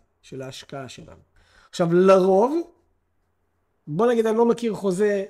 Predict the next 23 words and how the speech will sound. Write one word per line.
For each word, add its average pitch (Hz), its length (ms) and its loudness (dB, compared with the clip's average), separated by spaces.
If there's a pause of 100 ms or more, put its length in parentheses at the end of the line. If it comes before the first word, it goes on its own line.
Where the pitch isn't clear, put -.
(200)
אחד 196 340 -4
שאני 180 340 0
ראיתי 247 580 -6
שאין 190 420 -6
סעיף 180 320 -6
קריאה 165 340 -8
להון 160 400 -4
בתוכו, 151 600 -10 (320)
כי 147 540 -6 (160)
זה 143 400 -10
הגיוני, 156 640 -4
זה 156 140 -10
לגיטימי, 151 540 -6
זה 156 100 -8
עושה 147 240 -10
שכל. 247 380 -8 (640)
אנחנו 151 200 -10
עושים 185 220 -8
השקעות 175 420 -6
שהן 143 320 -10
בסיכון, 151 600 -6 (420)
אה, 139 240 -10
בינוני, 151 640 -4